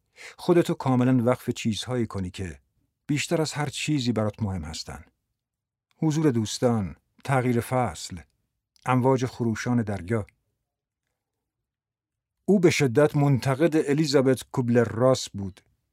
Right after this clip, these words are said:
کشیش اعظم مرگ که نمی‌توانست به مرحلهٔ طلایی اذعان کند و رویکرد بالینی منفی گرایانه ای را اتخاذ کرده بود. مراحل پنجگانهٔ مرگ مورد نظر کوبلر راس،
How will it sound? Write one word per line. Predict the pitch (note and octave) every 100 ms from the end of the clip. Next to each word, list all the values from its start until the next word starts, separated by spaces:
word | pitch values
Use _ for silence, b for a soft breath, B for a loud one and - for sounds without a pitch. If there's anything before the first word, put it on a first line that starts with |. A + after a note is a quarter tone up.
| _
کشیش | - C3+ D#3+ -
اعظم | C#3 B2 A#2 C#3+ C3+
مرگ | B2 B2+ A#2+ - _ -
که | D3
نمی‌توانست | F3+ G3+ - B2 A#2 A2+ A2
به | B2+
مرحلهٔ | A#2+ A#2+ A2 A#2+ B2+ C3+
طلایی | - C3 B2+ B2+ C#3+ A2+
اذعان | B2 G#2 C3 C3
کند | A2+ G#2+ G2+ _ B B B
و |
رویکرد | B2+ C3+ C#3 B2 D3 C#3+ D3
بالینی | B2+ C3 B2 A#2+ B2 C#3
منفی | C3 A#2+ A#2 - A2+
گرایانه | A#2 A2+ A2+ A2 A#2
ای | C#3
را | A2
اتخاذ | G2+ - G#2 A2 F#2+
کرده | - F2 D2+
بود. | - - _ _ _ _ _ _ _ _ _ _ _ _
مراحل | C3+ D#3 D3+ F3
پنجگانهٔ | E3 C#3+ C#3 A2+ A2+ C3 C3+ D3+
مرگ | C3+ C#3 C#3 B2+
مورد | B2 B2 A#2+
نظر | A#2+ A#2+ A#2+
کوبلر | A#2 - A#2 A#2
راس، | A2 B2+ C#3 B2+ -